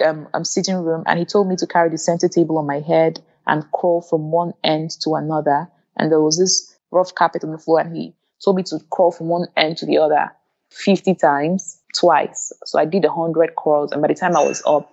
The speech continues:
my skin was off. I still have some not really visible scars now because I've, it's been years, but they're still on my knee.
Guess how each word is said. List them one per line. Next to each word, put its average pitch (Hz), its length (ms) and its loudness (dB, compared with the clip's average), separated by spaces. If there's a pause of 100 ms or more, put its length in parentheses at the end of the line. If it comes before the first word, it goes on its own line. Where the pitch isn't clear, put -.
my 165 140 2
skin - 320 0
was 151 260 2
off. - 420 -2 (280)
I 170 80 2
still 175 220 0
have 180 340 0 (340)
some 165 520 -6 (120)
not 220 540 -2
really 196 240 4
visible 170 400 2
scars 147 460 2
now 139 340 -2
because 151 180 2
I've, 135 220 2 (100)
it's - 140 -2
been 147 260 0
years, 143 480 2
but 156 140 0
they're 156 100 2
still 185 240 0
on 165 80 -2
my 151 140 0
knee. 156 420 0